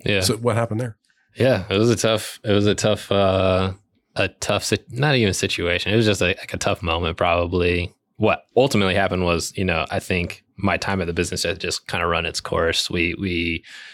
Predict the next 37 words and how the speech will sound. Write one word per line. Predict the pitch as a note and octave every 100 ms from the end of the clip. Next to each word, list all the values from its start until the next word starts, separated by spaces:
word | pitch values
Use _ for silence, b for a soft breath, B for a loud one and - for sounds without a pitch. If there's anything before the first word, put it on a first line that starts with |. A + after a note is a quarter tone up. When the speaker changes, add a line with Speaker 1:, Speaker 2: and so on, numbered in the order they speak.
| B B
Speaker 1:
started | - A2+ G2+ F#2
to | - G#2 F#2+ F2+ F2 E2+
hire | - F2+ F2
more | F#2 F#2+
leadership. | G2 A#2 A2 - G#2 G2+ - -
Um, | G2 F#2 F2 E2+ E2+
and | F2
towards | A2 F#2+
the |
end | F#2
of | F#2
my | F2
time, | F#2+ F2 F2
we | F2
ended | E2+
up | E2+
bringing | F2+ E2+ E2+
on | E2+ E2
investors, | E2+ F2 E2 - E2+ E2 - B B B B
um, | F#2+ E2+ E2 E2 D#2
and, | D2+ D#2 D#2+
you |
know, | D#2
started | - E2+ -
formalizing | F#2+ F2+ E2+ F#2 D#2
a |
board | D#2+ E2 E2+ E2
and | F2+
things | E2+ E2+
of |
that | E2 E2
nature. | E2 - E2 D#2+ B B B
And | B2
then | B2+
also, | C3 G2+
like, | F#2+ F#2 -
the, | G#2 F#2+ F#2 F2+ F2